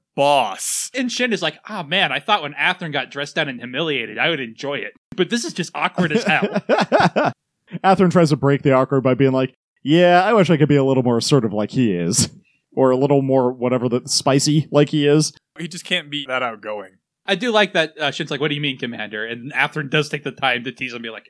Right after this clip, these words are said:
Speaker 2: "Atherin, Shin."
Speaker 1: You are right about Zaft's military structure making no sense, 'cause we've already been told that Faith members are all equal, and they all operate outside of the, uh, chain of command. Yet Atherin s-, mentioned that, uh,
Speaker 3: I feel like
Speaker 1: Weston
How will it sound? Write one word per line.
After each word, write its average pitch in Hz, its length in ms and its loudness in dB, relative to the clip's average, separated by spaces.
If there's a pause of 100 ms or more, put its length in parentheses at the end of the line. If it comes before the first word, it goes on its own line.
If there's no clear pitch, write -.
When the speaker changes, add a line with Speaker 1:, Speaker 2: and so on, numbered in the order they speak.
Speaker 2:
"Atherin, 120 400 -6 (120)
Shin." 110 240 -12 (420)
Speaker 1:
You 175 120 -2
are 196 140 0
right 165 180 0
about 135 360 -4
Zaft's 131 840 -6 (120)
military 143 420 -6
structure 143 280 -8
making 135 240 -6
no 127 100 -6
sense, 139 200 -10
'cause 170 160 -2
we've 175 80 0
already 208 360 2
been 151 240 -4
told 160 360 -2
that 117 180 -8
Faith 160 460 -4
members 127 520 -6
are 127 140 -2
all 117 240 0
equal, 113 480 -4
and 110 200 -12
they 117 120 -2
all 117 320 -4
operate 117 440 -2
outside 120 680 0
of 107 200 -10
the, 110 260 -8
uh, 101 200 -8 (120)
chain 156 200 -2
of 147 100 -8
command. 131 400 -4
Yet 135 100 -6
Atherin 135 480 -4
s-, - 320 -20
mentioned 131 520 -10
that, 127 260 -8
uh, 110 140 -6 (320)
Speaker 3:
I 349 100 2
feel 415 240 0
like 359 180 -4
Speaker 1:
Weston 214 80 -2